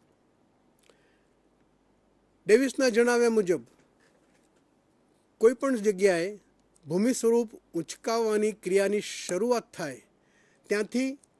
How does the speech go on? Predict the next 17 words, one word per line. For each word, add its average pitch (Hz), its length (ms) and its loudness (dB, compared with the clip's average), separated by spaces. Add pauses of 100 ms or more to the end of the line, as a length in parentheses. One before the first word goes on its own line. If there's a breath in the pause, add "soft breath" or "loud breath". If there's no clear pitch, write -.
(240)
થોડાક 240 520 -2
સમય 214 360 2
સુધી, 170 460 -2 (280)
એટલે 170 140 -6
કે 196 140 -2
થોડાક 190 320 -6 (140)
કરોડ 214 280 0
વર્ષો 202 420 0
સુધી 156 460 -2 (300 soft breath)
એ 214 160 4
ધીમે 208 320 2
ધીમે 208 260 0
ધીમે 208 240 2
ઊંચકાયા 202 480 2
જ 180 80 -8
કરે 160 240 -2
છે, 156 260 -8